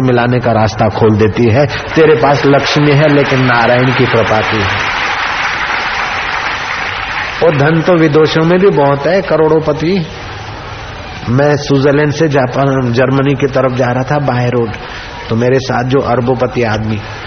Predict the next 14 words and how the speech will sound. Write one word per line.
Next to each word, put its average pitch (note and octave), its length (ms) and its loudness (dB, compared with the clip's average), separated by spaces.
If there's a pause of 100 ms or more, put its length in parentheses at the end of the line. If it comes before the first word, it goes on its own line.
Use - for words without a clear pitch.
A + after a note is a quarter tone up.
(340)
उसने C3 300 0
बोला, C3 220 2
"बापूजी, C#3 480 0
mister D3 540 -2
Ford C#3 340 0
is C#3 180 0 (100)
expired।" C3 400 -4 (760)
अखबार A#2+ 680 -2
पढ़ B2+ 160 -2
के B2+ 100 -4
सुना। B2 300 -2
मैं A#2+ 180 0
क्या, C3 140 -2
"इम्पॉसिबल, B2+ 640 0